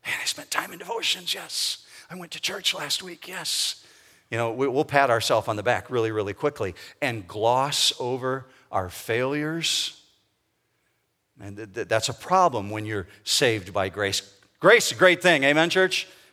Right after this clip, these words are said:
I, I mean, I'm, I'm complimenting, but the sensitivity to sin needs to increase because it is a prerequisite to spiritual depth.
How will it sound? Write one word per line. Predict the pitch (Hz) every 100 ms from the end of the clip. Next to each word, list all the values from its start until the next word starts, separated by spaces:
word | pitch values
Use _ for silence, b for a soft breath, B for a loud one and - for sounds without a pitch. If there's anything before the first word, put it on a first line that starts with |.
| _
I, | 117
I | 147
mean, | 143 165
I'm, | 160 165
I'm | 147 147 127
complimenting, | 180 196 170 143 123 117 B B B _ - 127 -
but | - 110 139
the | 135
sensitivity | - 180 165 147 - 175 160 127
to | 117 120
sin | - 180 151 107 101 B -
needs | 127 135 123 -
to | 139 123
increase | 127 143 139 - 104 -
because | 120 - 113 98
it | - 151
is | 131 98
a | 95
prerequisite | - - 156 160 160 156 - - 113 131 - 101 - 95 87 - b b b b b _
to | - 123
spiritual | - 123 104 - 92
depth. | 98 90 - - -